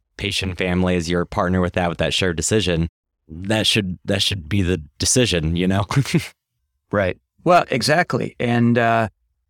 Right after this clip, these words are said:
Speaker 2: if, if you've got somebody who is non-reconstructible vascular disease is one that comes up. And, you know, the, the patient comes to the E D and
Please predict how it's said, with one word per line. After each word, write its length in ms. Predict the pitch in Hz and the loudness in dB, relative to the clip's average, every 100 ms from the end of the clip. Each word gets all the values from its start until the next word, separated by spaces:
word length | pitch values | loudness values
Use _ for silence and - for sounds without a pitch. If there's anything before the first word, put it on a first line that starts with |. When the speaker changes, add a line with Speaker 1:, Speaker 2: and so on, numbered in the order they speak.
| - | -4
Speaker 2:
if, 240 | 131 - - | -4 -4 -8
if 100 | 131 | -2
you've 120 | 120 | 0
got 220 | 143 156 | 2 0
somebody 360 | - 143 127 113 | 0 0 2 0
who 380 | 110 117 117 117 | 2 2 2 2
is 380 | 110 107 - - _ - | 0 -2 -4 -10 _ -2
non-reconstructible 1120 | 117 127 139 131 127 110 - 131 117 113 117 | 0 2 2 2 0 -2 0 0 0 -2 0
vascular 480 | - 117 - 107 95 | 2 2 0 -2 -2
disease 400 | 87 95 95 107 | 0 -2 -2 -4
is 120 | - | -2
one 140 | 98 | -2
that 120 | 101 | -2
comes 280 | - 98 92 | -2 -2 0
up. 240 | 101 - _ _ _ _ _ _ - | -2 -4 _ _ _ _ _ _ -6
And, 640 | 107 107 104 101 98 95 | -2 0 0 0 0 0
you 100 | 110 | 0
know, 220 | 101 101 | 0 0
the, 340 | 98 98 95 82 _ _ _ _ _ - | 0 0 0 -4 _ _ _ _ _ -8
the 80 | - | -2
patient 340 | 123 - 123 | 0 0 -2
comes 240 | - 131 127 | 0 0 0
to 80 | |
the 160 | 113 120 | 0 0
E 200 | 123 123 | 2 2
D 440 | 120 127 143 143 - | 2 2 2 0 -2
and 680 | 113 110 110 107 107 - | -2 0 0 0 0 -2